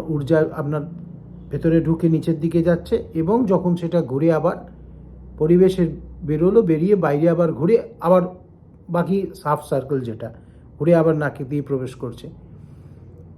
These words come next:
এই দুটোর যেখানে শেষ হয়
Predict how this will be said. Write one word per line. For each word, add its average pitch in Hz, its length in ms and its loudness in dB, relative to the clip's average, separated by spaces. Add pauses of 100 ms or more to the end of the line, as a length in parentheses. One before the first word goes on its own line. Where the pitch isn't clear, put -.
(380)
এই 165 140 4
দুটোর 190 440 0 (840)
যেখানে 196 320 4
শেষ 233 420 0
হয় 156 240 0